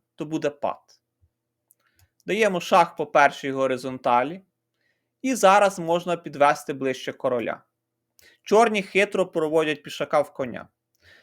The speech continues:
Якби чорні провели пішака у ферзі, білі б зіграли ферзь Д два,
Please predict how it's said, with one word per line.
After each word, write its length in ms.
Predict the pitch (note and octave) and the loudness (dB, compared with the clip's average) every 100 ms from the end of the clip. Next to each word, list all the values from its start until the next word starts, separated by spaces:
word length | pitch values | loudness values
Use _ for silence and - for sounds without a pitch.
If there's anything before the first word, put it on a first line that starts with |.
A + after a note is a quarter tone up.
| _ _ _ - | _ _ _ -6
Якби 300 | G3+ A3 D4 | -4 -2 -6
чорні 440 | - C#4 B3+ A3 | 4 6 6 2
провели 540 | G3 G3 G3+ G3 F#3 F3 | -4 0 4 6 4 -2
пішака 520 | - F3+ E3+ E3+ E3 | -6 -8 0 4 4
у 100 | D#3+ | 0
ферзі, 760 | - F3 D#3+ F#3 G#3 F#3+ A#2+ _ _ _ _ _ _ _ | -4 -6 -6 -8 -8 -8 -8 _ _ _ _ _ _ _
білі 320 | E3+ G#3+ F#3 | -6 -2 0
б 80 | D3 | 0
зіграли 480 | E3+ E3+ D#3+ C#3+ C#3+ | -2 2 4 4 0
ферзь 420 | - D3+ C#3 - | 2 2 2 -4
Д 100 | C#3+ | -8
два, 560 | C#3 D#3 D3+ E3 G#3+ | -8 -2 0 0 -2